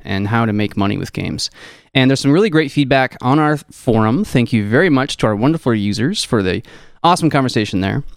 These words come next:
Um, today, ooh, this is a big day. Uh, we have a guest on the show, which we have not done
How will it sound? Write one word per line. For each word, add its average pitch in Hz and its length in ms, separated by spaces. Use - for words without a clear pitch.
Um, 117 400
today, 135 680
ooh, 123 240
this 117 140
is 113 100
a 98 60
big 120 180
day. 73 240
Uh, 107 200
we 139 100
have 135 100
a 117 40
guest 127 240
on 101 60
the - 40
show, 76 240
which - 220
we 160 120
have 180 180
not 175 360
done 110 460